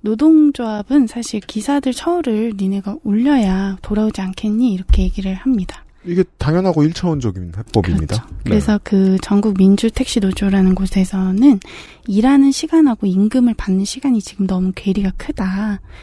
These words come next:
Speaker 1: 그래서 실제로 노동 시간만큼 임금을 줘야 된다라고 얘기를 하고 있습니다.
Speaker 2: 민주택시노조의 사무처장님과 대화를 하신 것 같아요. 전혜영 기자께서. 그냥 아무 생각 없이 들으면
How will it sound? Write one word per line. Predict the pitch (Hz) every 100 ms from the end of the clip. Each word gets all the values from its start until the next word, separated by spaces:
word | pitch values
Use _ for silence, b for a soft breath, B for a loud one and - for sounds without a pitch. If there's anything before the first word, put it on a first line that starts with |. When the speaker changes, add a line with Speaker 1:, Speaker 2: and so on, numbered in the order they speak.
| -
Speaker 1:
그래서 | 196 -
실제로 | - 349 - 330 311 349 -
노동 | 202 202 226 269
시간만큼 | - - 233 220 190 190 - 359
임금을 | 220 202 247 233
줘야 | - 190
된다라고 | 196 185 202 190 - - - - 196 196
얘기를 | 185 - 190 - 190 b b
하고 | - 262
있습니다. | 202 - - - - - _ _ _ _ - -
Speaker 2:
민주택시노조의 | 107 123 165 202 185 170 156 151 147 139 139 143
사무처장님과 | 143 120 156 165 156 131 123 117 117 113 110 107 110 107 104 98 107 101
대화를 | 104 101 107
하신 | 104 127
것 | 110
같아요. | - - 82 69 104 170
전혜영 | 113 95
기자께서. | 82 76 85 80 92 - - B B B B B _
그냥 | 170 226 185
아무 | 127 214
생각 | 269 254
없이 | 202 -
들으면 | 135 135 185 147 80